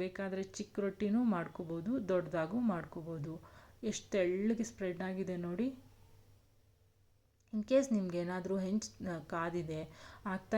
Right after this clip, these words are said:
ಇಲ್ಲ ಸ್ಪ್ರೆಡ್ ಮಾಡೋಕ್ಕೆ ಅಂದರೆ ಪಕ್ಕದಲ್ಲಿ ಒಂದು ಬೌಲಲ್ಲಿ ನೀರು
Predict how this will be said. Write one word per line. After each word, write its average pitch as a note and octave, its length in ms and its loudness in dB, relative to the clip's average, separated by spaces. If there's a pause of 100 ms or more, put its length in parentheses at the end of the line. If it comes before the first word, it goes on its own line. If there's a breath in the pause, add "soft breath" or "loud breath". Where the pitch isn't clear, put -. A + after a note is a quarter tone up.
ಇಲ್ಲ F3 120 4 (120)
ಸ್ಪ್ರೆಡ್ D3+ 360 -4
ಮಾಡೋಕ್ಕೆ D#3+ 400 -4 (100)
ಅಂದರೆ D3+ 260 -4 (420 loud breath)
ಪಕ್ಕದಲ್ಲಿ G#3+ 440 4
ಒಂದು F#3 200 4
ಬೌಲಲ್ಲಿ E3+ 600 2 (200)
ನೀರು G3+ 220 6